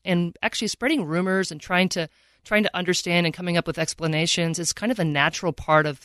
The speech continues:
of the aftermath of crisis events. And we might not even want to problematize that because it's really important for people,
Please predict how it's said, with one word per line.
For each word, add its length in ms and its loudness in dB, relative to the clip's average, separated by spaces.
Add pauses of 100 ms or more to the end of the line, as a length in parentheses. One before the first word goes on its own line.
of 160 -2
the 140 2
aftermath 400 -2
of 80 -10
crisis 340 0
events. 360 0
And 80 -6
we 80 0
might 260 0
not 160 0
even 160 2
want 160 0
to 80 -14
problematize 560 0
that 200 -2
because 220 -8
it's 120 -6
really 160 4
important 400 0
for 80 -8
people, 340 -2